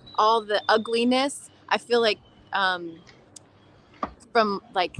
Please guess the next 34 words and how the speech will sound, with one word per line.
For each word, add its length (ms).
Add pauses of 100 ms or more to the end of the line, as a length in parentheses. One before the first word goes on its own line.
(160)
what 160
I 140
draw 480
from 480
my 260 (420)
childhood 580
as 120
a 40
Christian, 680
like, 160
Christ 320
consciousness, 580
is 220
that, 280 (540)
um, 460 (480)
it, 160 (420)
that 140 (160)
Jesus 360
could, 160
like, 140
hang 540
with 180 (220)
the 160
ugliness, 880
and, 300 (180)
and 400 (240)
that's 320
what 120
compassion 580
is. 220
It's 180
not 320
being 200
like, 160